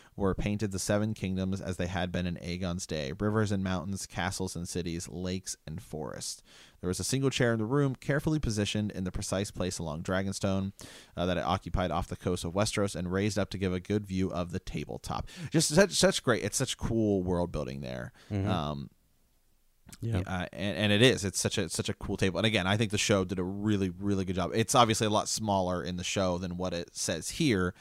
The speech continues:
Speaker 1: Um, but again, I think it's just, it's a very, very cool set piece. I think they did a really good job with that.
Speaker 2: Yeah. Yeah, they did. They, they, yeah, absolutely.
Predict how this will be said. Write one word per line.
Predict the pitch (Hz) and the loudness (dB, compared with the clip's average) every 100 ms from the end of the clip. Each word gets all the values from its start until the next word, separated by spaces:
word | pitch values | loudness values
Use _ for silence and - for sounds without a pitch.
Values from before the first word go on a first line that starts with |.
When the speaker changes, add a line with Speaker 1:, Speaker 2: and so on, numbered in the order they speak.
| - - - - | -16 -18 -8 0
Speaker 1:
Um, | 98 87 90 | 2 2 0
but | 98 | 0
again, | 92 85 | 0 0
I | 90 | -2
think | 92 | -2
it's | 90 - | -4 -4
just, | 90 - | -6 -6
it's | 98 - - _ - | -10 -10 -18 _ -6
a | |
very, | 92 95 92 87 | -2 2 2 2
very | 87 78 85 | 0 -4 -6
cool | - 76 | -6 -4
set | - - | -4 -2
piece. | 87 123 | -2 -2
I | |
think | 87 123 | -6 -8
they | 62 | -10
did | 60 | -10
a | - | -10
really | 69 71 | -10 -8
good | 165 | -10
job | - 55 - | -8 -6 -8
with | - | -10
that. | 50 - _ _ _ _ _ _ _ _ - | -12 -14 _ _ _ _ _ _ _ _ -8
Speaker 2:
Yeah. | 110 104 90 - - - | -2 0 -2 -10 -20 -2
Yeah, | 151 | 4
they | 156 | 6
did. | 123 127 101 | 6 4 4
They, | 107 | 0
they, | 95 104 - | 0 -2 -2
yeah, | 107 101 | -4 -2
absolutely. | 95 101 - 92 101 | -2 -4 -4 -4 -4